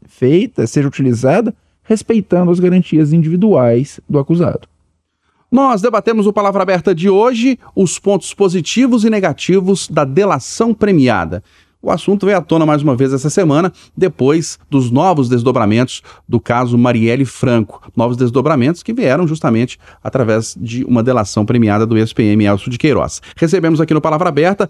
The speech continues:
Speaker 2: a desembargadora do Tribunal de Justiça de Minas Gerais,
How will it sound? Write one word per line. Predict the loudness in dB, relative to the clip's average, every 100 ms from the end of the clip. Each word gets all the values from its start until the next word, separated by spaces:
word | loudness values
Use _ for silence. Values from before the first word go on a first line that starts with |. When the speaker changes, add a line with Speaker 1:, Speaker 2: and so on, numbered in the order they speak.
| -6
Speaker 2:
a | -6 -2
desembargadora | 0 0 0 -2 0 0
do | 0
Tribunal | 0 0 0
de | -2
Justiça | -2 -4 -4
de | -2 0
Minas | 0
Gerais, | 0 0 -2